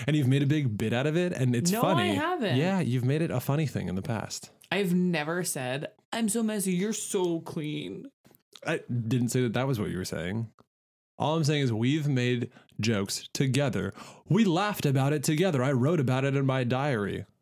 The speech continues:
Speaker 2: Okay,
Speaker 1: Anyone?
Speaker 2: but there's an irony here that both of our spats,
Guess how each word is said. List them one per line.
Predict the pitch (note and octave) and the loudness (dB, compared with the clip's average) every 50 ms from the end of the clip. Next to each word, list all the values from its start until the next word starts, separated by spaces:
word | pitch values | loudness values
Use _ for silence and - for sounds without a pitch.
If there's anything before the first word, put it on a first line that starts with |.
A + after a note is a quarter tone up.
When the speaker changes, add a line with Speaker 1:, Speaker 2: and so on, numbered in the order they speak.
| _ _ _ _ _ | _ _ _ _ _
Speaker 2:
Okay, | G3 F#3+ G#3+ | -2 0 2
Speaker 1:
Anyone? | A3+ - F#3 - | 2 2 2 2
Speaker 2:
but | - | 2
there's | F3+ F#3 F#3+ F#3 F3+ | 0 0 0 0 0
an | E3+ - | -2 -2
irony | - D#3+ F3 F3 F3+ F3+ F3 E3 | -2 -2 -2 -2 -2 -2 -2 -2
here | D#3+ D#3+ C#3+ C#3+ C#3 | -2 -2 -2 -4 -4
that | C3+ C3+ C3 A2+ - - _ _ _ _ _ _ _ _ _ _ _ _ _ _ _ | -2 -4 -4 -4 -6 -10 _ _ _ _ _ _ _ _ _ _ _ _ _ _ _
both | - D3 F3 F3 F3+ E3+ G3+ | -6 -4 -2 0 0 0 -2
of | G3 F3+ | -2 -2
our | F3+ F3 E3+ D#3+ - - - _ _ _ _ _ _ _ _ - | -2 -2 -2 -4 -4 -6 -12 _ _ _ _ _ _ _ _ -6
spats, | - - - - - C#3 B2 C#3 F#3 - - - - - - | -4 -4 -4 -4 -4 -6 -4 -4 -6 -6 -6 -6 -6 -6 -6